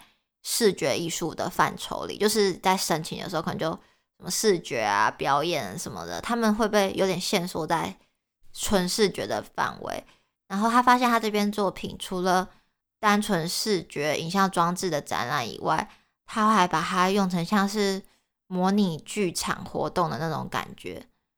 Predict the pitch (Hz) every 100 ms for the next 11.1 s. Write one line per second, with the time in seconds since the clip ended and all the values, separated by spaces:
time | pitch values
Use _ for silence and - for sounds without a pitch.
0 | _ _ - 226 226 170 - 196 190 -
1 | 185 - - 85 123 - - _ _ _
2 | 185 202 214 196 170 208 196 160 156 147
3 | 160 170 180 165 170 175 165 135 160 160
4 | 170 87 67 64 190 202 170 165 180 180
5 | 180 180 - 180 170 160 147 165 160 151
6 | - - - _ _ - 220 226 233 208
7 | 151 147 151 170 165 - 151 120 85 -
8 | 208 165 143 - 165 170 170 147 147 165
9 | 156 123 - 87 90 - 90 85 208 -
10 | 185 185 185 - _ _ _ - 190 185
11 | 175